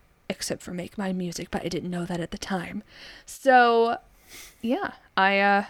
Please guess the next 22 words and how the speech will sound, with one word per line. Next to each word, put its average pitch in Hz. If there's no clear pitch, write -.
was 208
like, 214
"I 214
wanna 330
do 349
this. 262
I 214
think 240
this 262
would 240
be 269
a 269
lot 269
of 277
fun," 285
'cause 220
I 214
didn't 226
see 233
a 226
lot 208
of, 202